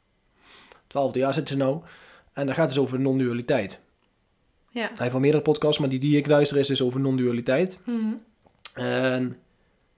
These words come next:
Speaker 1: ja, dat vond ik zo interessant. En ik dacht van, ah, en t-, mijn zus dus ook. Dus we dachten, we gaan hem uitnodigen. En hij kwam gisteren en hij heeft ons geïnterviewd.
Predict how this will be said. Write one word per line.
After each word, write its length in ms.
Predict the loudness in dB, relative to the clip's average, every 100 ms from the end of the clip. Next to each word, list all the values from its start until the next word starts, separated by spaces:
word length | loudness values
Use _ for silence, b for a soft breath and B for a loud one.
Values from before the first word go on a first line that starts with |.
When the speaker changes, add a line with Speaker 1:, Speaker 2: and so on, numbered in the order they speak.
| _ _
Speaker 1:
ja, 120 | -8
dat 120 | -6 0
vond 140 | 0
ik 60 | 4
zo 120 | 4
interessant. 440 | 4 4 4 4
En 200 | -2 -4
ik 200 | -4 -2
dacht 160 | -4 -4
van, 120 | -8
ah, 340 | -8 -8 -10
en 100 | -10
t-, 100 | -8
mijn 320 | -8 -4 -2 0
zus 160 | -2
dus 140 | 0 0
ook. 200 | 0 -4
Dus 120 | -10
we 60 |
dachten, 180 | -8 -8 -8
we 60 |
gaan 100 | -8
hem 100 | -6
uitnodigen. 520 | -6 -6 -8 -10 -12 -10
En 80 |
hij 100 | -8
kwam 200 | -2 -2
gisteren 380 | 0 -2 -4 -10 -14 -12
en 160 | -6
hij 80 | -4
heeft 240 | -4 -6 -6
ons 180 | -6 -4
geïnterviewd. 600 | -4 -4 -4 -10 -10